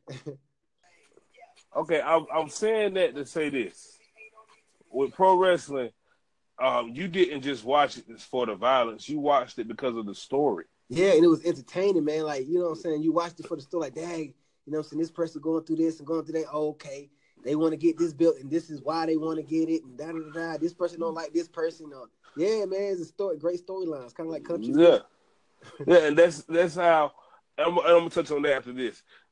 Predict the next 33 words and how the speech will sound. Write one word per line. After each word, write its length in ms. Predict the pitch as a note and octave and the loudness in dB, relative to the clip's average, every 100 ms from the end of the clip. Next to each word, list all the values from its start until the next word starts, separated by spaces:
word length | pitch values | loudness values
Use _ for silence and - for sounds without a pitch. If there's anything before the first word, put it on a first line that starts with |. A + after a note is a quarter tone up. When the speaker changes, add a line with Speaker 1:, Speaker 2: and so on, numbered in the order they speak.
| _ | _
Speaker 2:
Uh, 380 | C#3 C#3+ C3+ B2+ - _ _ _ _ _ _ D3+ | 2 2 2 -2 -8 _ _ _ _ _ _ -4
that's 400 | F#3 G#3 - - | 2 2 0 -10
why, 540 | D3+ F3+ F#3 D3+ C3 B2+ - _ _ _ _ _ _ _ _ _ _ A#2+ | -6 0 4 4 2 -6 -18 _ _ _ _ _ _ _ _ _ _ -6
um, 400 | B2 A#2+ A2+ - _ _ _ C#3 G#2+ | -4 -4 -6 -12 _ _ _ -20 -14
we 260 | B2+ E3 | -4 -4
fell 280 | D#3 D#3+ D3 | -2 0 0
in 120 | C3+ | 0
love 260 | C#3+ C#3 C3+ | 0 0 0
with 140 | C3 | -4
the 80 | A#2 | -8
sport, 440 | - - C3+ B2+ G#2+ | -14 -6 0 2 0
professional 480 | - A#2+ A2+ A#2+ A#2 | 0 0 2 0 2
wrestling. 300 | A#2 B2 D#3 | 2 2 6
It 20 | |
don't 180 | E3+ D3+ | 6 8
matter 280 | D#3+ C#3+ B2 | 8 6 4
if 240 | D3+ - | -2 -2
you 100 | D#3 | 0
like 240 | D3 D3 C3+ | 2 2 -2
it 100 | A2+ | -2
now, 340 | D3+ D#3 C#3+ | 2 4 4
if 120 | C#3 | 2
you 120 | C3 | -2
watch 260 | C3 C#3+ D3+ | 0 0 0
it 60 | C#3+ | -2
now. 240 | C#3+ C3 _ _ _ | -2 -2 _ _ _
Some 280 | - G3+ F#3+ | -2 0 0
point 240 | G3 E3+ - | 0 -2 -4
in 40 | |
time 280 | E3+ D#3 C#3+ | -6 -2 0
in 80 | C3 | 2
your 120 | A#2+ | 2
life, 300 | B2+ B2 | 2 2